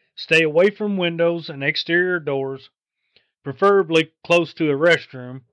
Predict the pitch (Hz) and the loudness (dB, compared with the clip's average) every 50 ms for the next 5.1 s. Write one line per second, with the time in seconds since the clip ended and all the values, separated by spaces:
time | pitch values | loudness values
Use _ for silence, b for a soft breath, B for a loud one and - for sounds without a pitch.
0 | _ _ _ _ _ _ _ _ _ _ _ _ _ _ _ _ _ _ _ _ | _ _ _ _ _ _ _ _ _ _ _ _ _ _ _ _ _ _ _ _
1 | _ _ - 127 139 175 208 208 202 202 196 185 156 - - 180 180 175 175 175 | _ _ -6 0 2 2 2 2 2 0 -2 -2 -4 -8 -4 0 0 0 0 0
2 | 175 - _ - 180 185 180 180 170 156 143 131 - 143 165 180 190 180 190 190 | -4 -8 _ -10 -10 -8 -6 -2 -2 -2 -2 -2 0 0 0 2 0 0 -2 -4
3 | 190 - _ 156 147 139 135 143 170 185 175 - - 165 143 131 127 147 170 165 | -6 -8 _ -10 -10 -8 -4 -2 -2 -2 -2 -2 -6 -6 -4 -2 2 0 0 0
4 | 170 170 156 - 175 170 156 - 147 - - 160 156 151 143 127 - - 131 123 | -2 -6 -6 -6 -6 -6 -8 -10 -12 -8 -6 -6 -6 -6 -6 -10 -10 -12 -16 -16
5 | 117 | -16